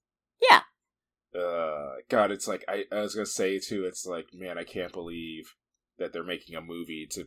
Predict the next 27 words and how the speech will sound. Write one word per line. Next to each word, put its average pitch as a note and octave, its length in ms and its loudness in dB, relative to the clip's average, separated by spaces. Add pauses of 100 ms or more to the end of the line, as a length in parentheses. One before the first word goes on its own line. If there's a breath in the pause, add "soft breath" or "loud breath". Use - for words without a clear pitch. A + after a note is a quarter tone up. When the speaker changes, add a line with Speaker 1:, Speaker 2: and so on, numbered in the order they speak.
(120)
Speaker 2:
cash F2 320 0
money F2 220 -4
in E2 100 -6
on D#2 140 -6
a D#2 40 -4
meme, D#2+ 420 -10
and E2+ 120 -8
then F2 100 -6
I E2+ 60 -4
remembered E2 480 -6
the E2 80 -6
Emoji E2 500 -6
Movie D2+ 280 -8
is D2 120 -8
a D2+ 60 -10
thing, C2+ 400 -10
so C#2 580 -2 (120)
I - 20 4
can't E3+ 120 8
Speaker 1:
Mm-hmm. F#3 200 6
Speaker 2:
really E2+ 160 0
get F2 280 0
that E2+ 200 6
up-, D#2+ 140 -2 (200)
I F#2+ 60 4
can't G#2 260 4
really F#2 300 0